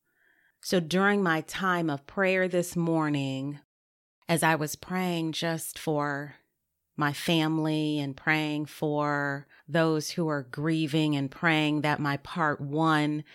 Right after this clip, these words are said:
was all that it needed to be for people, because if you listen to part one, it's, it's very, um, methodical and educational.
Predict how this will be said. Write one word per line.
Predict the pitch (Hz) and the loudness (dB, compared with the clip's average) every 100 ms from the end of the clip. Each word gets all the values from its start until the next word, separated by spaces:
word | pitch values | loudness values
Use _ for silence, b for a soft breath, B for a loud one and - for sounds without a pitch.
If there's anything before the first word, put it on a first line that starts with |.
| B B B - | B B B -2
was | 151 - - _ | 0 0 -10 _
all | 160 165 165 | 6 6 8
that | 160 151 | 6 4
it | 135 | 2
needed | 147 156 170 160 | 2 2 2 0
to | 180 | -2
be | 156 165 | 0 0
for | 165 160 | 0 -4
people, | - 147 160 156 | -2 -2 -2 0
because | 156 - 160 | 0 0 0
if | 151 - | 0 0
you | 147 | 4
listen | 180 190 196 | 4 4 0
to | 185 175 | 2 0
part | 185 160 135 | 4 2 2
one, | 151 160 160 156 | 2 4 4 4
it's, | 151 139 - B B B B | 0 -2 -12 B B B B
it's | 175 160 175 | 2 2 -4
very, | 160 143 170 165 170 165 - | -6 2 4 6 6 4 2
um, | 160 151 147 147 143 143 139 _ _ 147 | 2 2 2 0 0 -2 -6 _ _ -4
methodical | 147 170 156 160 - 160 | 0 4 4 4 0 2
and | 151 147 | 2 2
educational. | 151 147 - 175 156 - 160 151 147 143 | 0 -2 -2 0 2 2 2 2 2 0